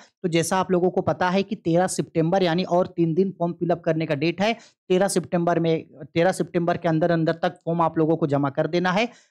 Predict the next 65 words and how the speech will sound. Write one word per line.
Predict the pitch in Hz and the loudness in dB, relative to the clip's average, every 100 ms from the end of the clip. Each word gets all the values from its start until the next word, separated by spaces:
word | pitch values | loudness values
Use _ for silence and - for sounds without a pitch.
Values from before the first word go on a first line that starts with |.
| _ 151 | _ -2
अगर | 190 220 | 0 0
आपके | 180 - 190 | -2 -2 -2
कॉलेज | 180 175 175 | 2 2 4
या | 175 | 2
स्कूल | 170 - 165 | 0 -2 0
में | 160 | 2
हो | 117 175 | 2 2
रहा | 185 185 180 | 2 0 0
है | 190 | 0
तो | 165 | -2
दो, | 135 175 226 | 0 2 4
नहीं | 196 156 190 | 2 0 2
हो | 165 | 2
रहा | 170 | 2
है | 180 | 0
तो | 180 | 0
मत | 151 | -2
देना। | 147 139 127 - _ _ | 0 -2 -2 -8 _ _
इसके | 185 - | -4 0
बाद | 185 180 165 | 2 2 0
बीस | 143 208 - | 0 0 2
तारीख | 170 156 - | 0 0 -2
से, | 175 | 0
जैसे | 160 175 | 0 0
हम | 180 | -2
पहले | 165 160 185 | 0 0 2
भी | 185 | 2
आप | 170 175 | 2 2
लोगों | 170 | 2
को | 175 175 | 2 0
रूटीन | 151 175 170 | 0 0 -2
बताए | 151 160 175 | -2 -2 -2
थे | 208 240 | 0 0
कि | - _ _ 165 | -2 _ _ -2
बीस | 147 220 220 | 2 0 0
सितंबर | 175 - 185 190 202 | -6 -2 0 0 0
से | 196 | -2
आप | 165 170 | 0 0
लोगों | 165 | 0
का | 175 170 | 0 0
जो | 160 | 2
है | 165 | 2
वो | 175 185 | 2 2
एग्जाम | 139 185 233 - _ 160 | 2 -2 -2 -6 _ -10
स्टार्ट | - 175 175 | -2 -2 0
हो | 151 | 0
जाएगा, | 151 151 160 | 0 2 -2
ठीक | 127 202 254 | -2 -4 -2
है। | 175 - _ _ | -2 -4 _ _
अब | 165 156 | -2 0
बीस | 151 190 | 0 -2
सितंबर | 180 - 185 180 170 | -4 -2 0 0 0
से | 180 | -2
एग्जाम | 160 180 180 | -2 -2 -2
स्टार्ट | 175 180 180 | -2 -4 -2
हो | |
जाएगा, | 180 190 196 | 0 0 0
आराम | 214 170 180 196 | -2 0 0 0
से | 196 175 | -4 -2
जाकर | 175 175 170 | -2 -2 -4
के | 185 | -2
आप | 156 - | -2 0
लोग | 175 | 0
एग्जाम | 170 139 143 143 | 0 -2 -2 0
देना। | 160 208 | 0 0